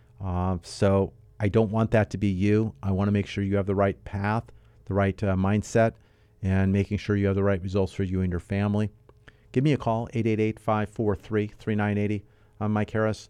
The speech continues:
president and C P, uh, president, and I'm also a certified field trainer for the G P S program.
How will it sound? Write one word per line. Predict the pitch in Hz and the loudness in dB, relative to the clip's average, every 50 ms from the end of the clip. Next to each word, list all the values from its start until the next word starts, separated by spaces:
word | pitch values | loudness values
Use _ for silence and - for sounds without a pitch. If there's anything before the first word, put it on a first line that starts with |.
| _ - _ | _ -20 _
president | - 127 123 117 131 123 127 - | -2 -2 0 0 0 -2 -2 -4
and | - - | -6 -8
C | - - 107 | -6 -6 -8
P, | - - - _ _ _ _ - | -8 -10 -20 _ _ _ _ -2
uh, | 110 110 | -2 -2
president, | - - 131 123 120 123 120 123 123 120 - - | 0 2 0 2 2 2 0 0 0 -2 -6 -4
and | 113 104 101 101 104 - - - | 0 0 2 2 0 -2 -4 -4
I'm | 110 104 | -2 -2
also | 107 120 123 - | -2 -2 -2 -2
a | 139 | -4
certified | - - 135 120 - 131 123 - | -2 -4 -6 -2 -2 -2 -2 -2
field | - - 123 120 123 - | -2 -2 0 0 0 0
trainer | - 117 107 101 101 101 95 - _ _ _ _ _ | -2 -4 -2 0 -2 -4 -4 -8 _ _ _ _ _
for | _ - 107 104 101 101 101 101 95 - - - _ _ _ _ _ _ _ _ _ - | _ -6 -2 0 2 2 2 0 -2 -6 -18 -20 _ _ _ _ _ _ _ _ _ -6
the | 107 | -6
G | 90 - 113 | -2 0 -2
P | 101 - 113 | 0 2 2
S | 107 101 - | 0 0 -2
program. | - - - 156 156 156 147 - 98 87 85 90 | -8 -8 -2 0 0 2 2 0 -2 -4 -4 -8